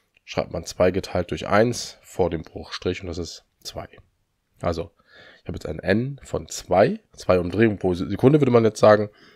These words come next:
Wenn man es hinschreiben müsste, würde man zwei eins durch Sekunde schreiben. Okay, so viel zur Drehzahl. Jetzt kommen wir zu der Kreisfrequenz. Oder, ich mach's mal ganz, wie weit kann ich so?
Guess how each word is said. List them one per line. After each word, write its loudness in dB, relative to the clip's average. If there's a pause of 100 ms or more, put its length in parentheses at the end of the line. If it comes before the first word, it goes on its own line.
(140)
Wenn -8
man -8
es -16
hinschreiben 0
müsste, -8
würde -8
man -8
zwei 0
eins -8
durch -4
Sekunde -6
schreiben. -8 (1900)
Okay, -2
so 0
viel -6
zur -8
Drehzahl. -8 (1120)
Jetzt -6
kommen 0
wir 2
zu 2
der 6 (600)
Kreisfrequenz. -8 (720)
Oder, -8
ich -16
mach's -16
mal -18
ganz, -18 (100)
wie -16
weit -12
kann -10
ich -10
so? -8